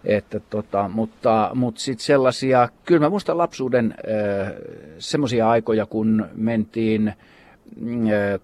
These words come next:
tota, semmosella autolla kuin Trader. Ajettiin Alatorniolta, niin ajettiin Aavasaksalle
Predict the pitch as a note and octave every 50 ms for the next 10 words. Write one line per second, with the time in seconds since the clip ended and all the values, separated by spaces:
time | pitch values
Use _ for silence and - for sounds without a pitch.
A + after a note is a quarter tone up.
0 | _ - A#2 A2 - - A#2 G#2 F#2+ F#2 F#2+ - A2+ A#2+ A#2 A2 - A2 G#2 G#2
1 | F#2+ F2+ A2+ A#2 A2+ - A2+ G#2 G2 G2 - - G#2+ G#2+ G#2 G2+ F#2+ - - -
2 | A2+ - - - - C3+ C3+ C3 A#2 G2+ G2 F#2+ F2+ - - _ _ - - -
3 | - - - - - - D3 D3 D#3 C#3+ A2+ - C3 B2+ A#2 - - - - -
4 | F3+ - - C#3 C3+ A#2+ B2 A#2+ A#2+ A#2+ B2+ - - C3 A#2+ B2 C3 B2 C3 B2
5 | - - C3 C3 B2 - D3 C#3 A#2+ G2 F#2+ - F#2 E2 - - - E2+ F2+ G2
6 | A2